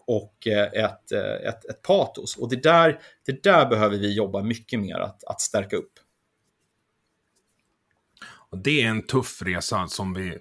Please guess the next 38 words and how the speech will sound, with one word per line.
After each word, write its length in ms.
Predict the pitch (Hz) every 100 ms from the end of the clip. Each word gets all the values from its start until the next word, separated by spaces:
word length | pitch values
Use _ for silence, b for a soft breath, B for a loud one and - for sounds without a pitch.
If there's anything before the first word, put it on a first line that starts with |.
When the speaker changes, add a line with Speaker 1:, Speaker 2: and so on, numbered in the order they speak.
| 98
Speaker 2:
och 140 | 110
som 100 | 101
vi 80 | 110
måste 320 | 107 104 -
göra. 260 | 143 104 85
Men 180 | 107 104
det 80 | 110
blir 140 | 110
ju 60 | 110
tuffare 640 | - 120 - 170 175 143 -
att 300 | 120 - -
ta 160 | 110
sig 140 | 95 110
an 340 | 139 117 98
ju 160 | 90 104
längre 340 | 104 101 98
man 140 | 95 92
väntar. 500 | 90 85 - 98 82 b b b b b _ -
Eh, 380 | 92 90 82 65
finns 260 | 127 139 -
det 100 | 156
liksom 300 | 147 135 123
någon, 300 | 117 107 95 _ _ _ _ _ _ _ _ - _ _ _ _
vad 180 | 117
ska 120 | 98 110
vi 60 |
kalla 180 | 113 117
det, 120 | 90
point 380 | - 131 127 113
of 60 | 120
no 100 | 117 113
return 580 | 117 113 156 139 101 92
för 460 | - 110 101 95 -
utvecklingen 680 | 104 - 120 120 120 123
vi 60 | 104
har 220 | 95 95
nu? 200 | 92 85
Och 260 | - 95 -